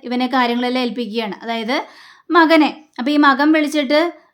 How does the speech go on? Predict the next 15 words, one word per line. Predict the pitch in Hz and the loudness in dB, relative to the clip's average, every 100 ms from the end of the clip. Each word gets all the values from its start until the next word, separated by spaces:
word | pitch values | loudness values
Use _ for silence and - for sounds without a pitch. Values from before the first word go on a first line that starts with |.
| - | 0
ഒരു | 302 311 | 2 2
ഡ്രൈവറെ, | 302 285 277 285 294 | 4 4 4 0 0
ഡ്രൈവറെ | 269 269 269 294 | 0 2 2 0
കാണിക്കുകയാണ്, | 302 277 262 262 254 | 0 0 0 0 0
അതായത് | 247 254 254 | 2 0 0
പന്തലിനുള്ള | 262 262 254 262 277 285 | 0 2 2 0 0 0
സാധനങ്ങളെല്ലാം | 294 285 262 269 269 269 277 | 2 2 2 0 0 0 0
കൊണ്ടുവരികയാണ്. | 277 269 254 254 262 233 185 _ - - - | 2 0 0 0 0 -2 -6 _ -20 -20 -8
അപ്പോൾ | - 285 277 | 0 0 4
കണ്ടിരുന്ന | 277 269 277 | 2 2 0
സമയത്ത്, | 302 302 269 262 277 | 0 0 0 0 -2
"എടാ | 233 262 294 | 0 0 2
നീ | 294 285 | 4 4
എവിടെ | 302 247 302 | 2 0 -2
എത്തി? | 285 - - | -2 -4 -4